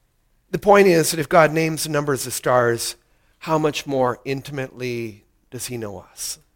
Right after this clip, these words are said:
How much more intimately does he care for the circumstances in your life, the details of your life, the details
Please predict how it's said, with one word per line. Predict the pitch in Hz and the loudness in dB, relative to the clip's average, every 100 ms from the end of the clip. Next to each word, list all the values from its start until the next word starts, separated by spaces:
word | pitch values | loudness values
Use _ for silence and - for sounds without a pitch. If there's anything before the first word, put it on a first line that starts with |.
| _ _ _ _ _ _ _ _ _ | _ _ _ _ _ _ _ _ _
How | 190 | 0
much | 175 165 - | 2 2 0
more | 185 151 - | 2 2 4
intimately | 175 180 165 165 - 165 | 2 0 0 -2 0 -2
does | 147 139 | -2 -4
he | 147 | -6
care | 131 - 151 147 143 | -10 -4 0 2 0
for | - 151 | -4 -12
the | 135 | -10
circumstances | - 170 - 175 143 - 147 139 147 - - | -6 -6 -6 -8 -6 -4 -4 -4 -6 -8 -8
in | 135 135 | -10 -6
your | 139 139 | -2 0
life, | 123 98 90 - - - _ _ _ _ | -2 -4 -8 -16 -18 -18 _ _ _ _
the | 156 | -8
details | 135 170 170 170 165 139 120 139 | -4 -2 -2 -2 0 0 0 -6
of | 117 | -6
your | 143 135 127 | -4 -2 -2
life, | 98 85 _ - - _ _ _ _ | -6 -8 _ -20 -20 _ _ _ _
the | 175 | -6
details | 127 175 185 202 180 160 151 - | -2 -4 -4 0 4 6 4 0